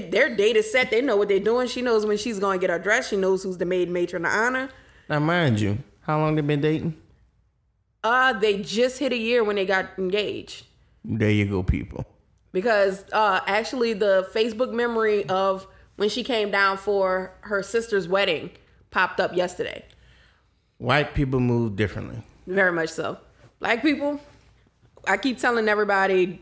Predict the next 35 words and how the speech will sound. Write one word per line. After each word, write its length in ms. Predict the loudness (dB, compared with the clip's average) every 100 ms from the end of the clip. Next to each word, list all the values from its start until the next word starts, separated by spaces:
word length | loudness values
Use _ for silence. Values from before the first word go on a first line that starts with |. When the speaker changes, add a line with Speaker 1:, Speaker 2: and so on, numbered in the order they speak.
| -12
Speaker 1:
twenty 400 | -4 0 0 0
twenty-one 420 | 0 0 0 -2
at 160 | -4
the 140 | -4 -4
earliest. 720 | -2 -2 -2 -4 -8 -10 -18 -20 _ _ _ _ _ -4
Speaker 2:
No, 300 | 0 0 0
twenty 320 | -2 0 0
twenty-two 460 | -2 -2 -4 -6
the 120 | -2 0
earliest, 460 | 0 -4 -8 -8
not 160 | -8 -6
twenty 220 | -4 -4
twenty-one. 440 | -4 -6 -4 -6 -8 _ _ _ _
Speaker 1:
No, 220 | 0 0
twenty 240 | 0 0 0
twenty-two 320 | 0 -2 -2
the 60 | -2
earliest. 280 | -4 -2
Speaker 2:
I 40 | -2
Speaker 1:
I'm 60 | 0
Speaker 2:
said 40 |
Speaker 1:
sorry. 300 | 0 0 -2
Speaker 2:
twenty 300 | -4 -4 -4
twenty-one 520 | -2 -2 0 0 0
is 160 | 0 -2
next 520 | -6 -6 -6 -4 -4
year. 260 | -4 -4 -4
Speaker 1:
Right. 320 | -4 -4 -2
Speaker 2:
Right 200 | -2 -2
Speaker 1:
Oh 20 | 0
my 40 |
Speaker 2:
there. 300 | 0 0 -2
Speaker 1:
God. 80 | -8 -18 -20 _ _ _ _ _
Speaker 2:
So, 280 | -6 0 2
yeah. 420 | 2 2 0 -2